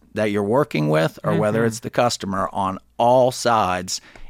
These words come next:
Speaker 1: it needs to be a win-win for everybody. We do not want to ever say, especially with vendors, sometimes people look at, "What can I get out of my vendors?"
Speaker 2: Mm-hmm.
Speaker 1: It's, what's so important to us is that we treat them the same way
Speaker 2: Mm.
Speaker 1: because they take care of us.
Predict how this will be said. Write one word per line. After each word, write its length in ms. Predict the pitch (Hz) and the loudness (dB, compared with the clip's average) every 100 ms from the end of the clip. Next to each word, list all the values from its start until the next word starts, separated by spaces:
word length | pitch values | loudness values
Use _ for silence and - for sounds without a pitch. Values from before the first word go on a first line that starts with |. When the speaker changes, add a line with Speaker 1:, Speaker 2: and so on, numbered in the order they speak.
| - | -4
Speaker 1:
it 140 | 113 110 | -2 0
needs 260 | 113 104 | 0 -2
to 60 | - | -4
be 140 | 104 | 0
a 80 | 101 | 0
win-win 420 | 98 107 104 101 101 | 2 0 0 -2 -4
for 140 | - | -2
everybody. 500 | 101 95 90 92 90 | 0 0 -4 -4 -6
We 280 | 98 101 117 | -6 -4 -4
do 180 | 101 104 | -2 -4
not 340 | 101 104 - | -2 -2 -2
want 340 | 95 104 - _ _ | -2 -4 -6 _ _
to 140 | - - | -6 -2
ever 280 | 113 104 | -2 -2
say, 460 | 98 - 98 95 - _ - | -4 -2 -2 -2 -6 _ -10
especially 500 | 104 - 131 165 147 | -6 -2 0 0 2
with 160 | 135 101 | 0 2
vendors, 380 | 127 135 98 | 0 0 0
sometimes 440 | - 123 123 117 - | -2 -2 0 0 -2
people 260 | 135 113 110 | -4 -4 -2
look 180 | 107 95 | -2 -4
at, 140 | - | -4
"What 200 | 110 127 | -2 -2
can 120 | 117 | -2
I 60 | 104 | -4
get 140 | 98 107 | -2 -2
out 140 | 101 | -2
of 60 | 95 | -2
my 100 | 87 | -6
vendors?" 500 | 101 113 - - - - | -2 -2 -4 -10 -14 -6
Speaker 2:
Mm-hmm. 440 | 139 123 117 127 123 - - | -4 -4 -4 -6 -8 -12 -6
Speaker 1:
It's, 300 | 113 - - - - | -4 -4 -6 -14 -20
what's 380 | - 113 131 139 | -10 0 2 2
so 200 | - 139 | 2 2
important 480 | 127 117 143 131 110 | 2 2 0 0 0
to 100 | 104 | -2
us 380 | 90 135 110 - | 2 2 0 -2
is 160 | 98 | -6
that 180 | - 98 | -4 -2
we 140 | 104 107 | -2 -4
treat 340 | - 110 - | -2 -4 -4
them 300 | 104 107 95 | -2 -2 -2
the 80 | 95 | -4
same 340 | - 101 95 | -2 -2 -2
way 280 | 95 98 - | -2 -2 -2
Speaker 2:
Mm. 160 | 160 160 | -2 -2
Speaker 1:
because 340 | 104 104 98 | -2 -4 -6
they 200 | - 107 | -4 -4
take 240 | 117 120 113 | -2 -4 -2
care 200 | 113 117 | -2 0
of 100 | 117 | 0
us. 360 | 156 - - | 0 -2 -10